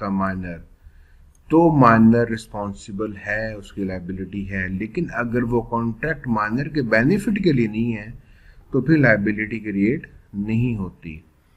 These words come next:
एक एग्जांपल देखो, as he entered into an agreement to sell the property on the behalf of two minor girls, N and S, as she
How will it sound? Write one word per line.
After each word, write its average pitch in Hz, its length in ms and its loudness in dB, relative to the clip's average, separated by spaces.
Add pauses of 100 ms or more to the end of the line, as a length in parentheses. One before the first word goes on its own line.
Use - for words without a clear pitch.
(260)
एक 110 100 -12 (120)
एग्जांपल 117 500 2
देखो, 139 320 4
as 139 120 8
he 135 140 4
entered 131 460 2
into 123 80 -2
an 123 160 4
agreement 120 380 0
to 123 80 -4
sell 117 200 -4
the 117 120 -4 (100)
property 113 320 -4
on 120 100 0
the 113 140 -2
behalf 107 360 -4
of 120 80 -12
two 123 220 -6
minor 113 400 -2
girls, 110 240 -2 (400)
N 107 80 -12
and 101 500 -8
S, 95 60 -12 (760)
as 120 180 4
she 127 140 0